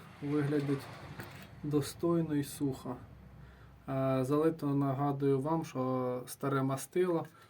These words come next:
Отримали, вже привезли нове мастило. Зараз будемо зливати його, заливати нове. Але, як кажеться, зараз нас цікавить всього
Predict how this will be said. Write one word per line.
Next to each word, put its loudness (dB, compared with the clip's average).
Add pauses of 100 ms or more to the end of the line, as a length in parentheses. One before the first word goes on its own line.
(220)
Отримали, 0
вже -2
привезли 0
нове 2
мастило. 0 (260)
Зараз 2 (800)
будемо 4
зливати 2
його, 2 (220)
заливати 0
нове. 4 (460)
Але, 6 (760)
як -6
кажеться, -2
зараз 2
нас 0
цікавить -2
всього -6